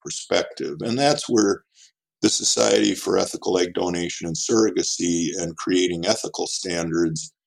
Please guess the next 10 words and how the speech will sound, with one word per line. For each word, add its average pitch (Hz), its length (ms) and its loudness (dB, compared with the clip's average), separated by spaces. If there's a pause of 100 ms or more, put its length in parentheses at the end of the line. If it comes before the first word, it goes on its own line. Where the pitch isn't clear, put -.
(280)
will 104 140 8
hopefully 113 640 2
ameliorate 123 880 2
that 139 320 0 (100)
and 85 360 -4
put - 260 2
people 110 340 0
on 90 140 4
a 85 100 -6
par. 104 500 2